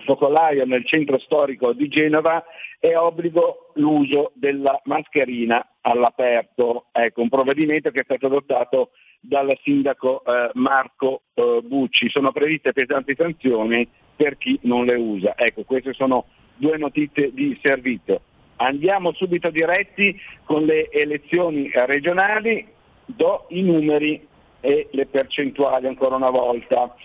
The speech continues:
Allora, qui in Liguria ha vinto, come sapete tutti, Giovanni Toti con il cinquantasei virgola tredici per cento, pari a trecentottantatremila zero cinquantatré voti, mentre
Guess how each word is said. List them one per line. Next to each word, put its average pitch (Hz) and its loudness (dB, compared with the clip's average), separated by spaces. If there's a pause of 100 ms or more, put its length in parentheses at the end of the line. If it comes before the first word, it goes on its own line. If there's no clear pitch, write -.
(240)
Allora, 131 0
qui 147 0
in 143 2
Liguria 143 0
ha 131 -2
vinto, 135 -2
come 120 -2
sapete 123 -2
tutti, 139 -2
Giovanni 131 -2
Toti 196 -2 (380)
con 135 2
il 127 2
cinquantasei 139 -2
virgola 120 -2
tredici 139 -6
per 117 -4
cento, 123 -2
pari 143 -2
a 127 -4
trecentottantatremila 143 -2 (120)
zero 151 0
cinquantatré 131 -2 (340)
voti, 131 -4
mentre 131 -2